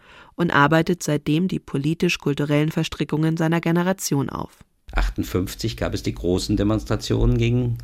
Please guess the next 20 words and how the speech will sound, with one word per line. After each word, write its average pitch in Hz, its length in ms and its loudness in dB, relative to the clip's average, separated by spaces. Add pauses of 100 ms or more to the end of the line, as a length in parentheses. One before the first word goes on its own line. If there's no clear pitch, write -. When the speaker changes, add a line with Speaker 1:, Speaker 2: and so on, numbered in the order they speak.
Speaker 2:
die - 220 -4
atomare 113 540 2
Bewaffnung 127 480 2
der 104 80 -4
Bundeswehr. 113 500 2
Die 90 100 -8
waren 95 140 -4
viel 113 180 -6
größer 131 460 0
übrigens - 340 -8
als - 200 -14
die - 80 -14
Demonstrationen 87 720 -8
achtundsechzig, - 800 -10 (320)
aber 95 240 -4
traditioneller. 123 840 2 (520)
Gewerkschaften, - 1120 -8
linke 87 320 -4
Sozialdemokraten - 1200 -8
und - 520 -6